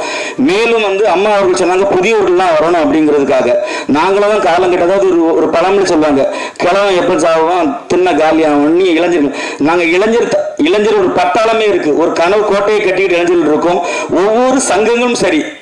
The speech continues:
ஒவ்வொரு தலைமுறையும் சரி, பாருங்களேன், பாகவதர்னு ஒரு நடிகன் இருந்தாரு, அவர் இடம் விட்டு எம் ஜி ஆர் வந்தாரு. எம் ஜி ஆர்னு ஒரு இடம் நடிகன் இருந்தாரு, அவர் இடம் விட்டு வந்து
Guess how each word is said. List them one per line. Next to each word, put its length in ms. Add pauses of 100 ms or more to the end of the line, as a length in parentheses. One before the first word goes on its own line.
(320)
ஒவ்வொரு 500
தலைமுறையும் 520
சரி, 260 (240)
பாருங்களேன், 800
பாகவதர்னு 640
ஒரு 460
நடிகன் 420
இருந்தாரு, 400
அவர் 220
இடம் 240
விட்டு 220
எம் 140
ஜி 140
ஆர் 220
வந்தாரு. 280 (220)
எம் 200
ஜி 140
ஆர்னு 200
ஒரு 120
இடம் 360
நடிகன் 300
இருந்தாரு, 260
அவர் 260
இடம் 220
விட்டு 220
வந்து 260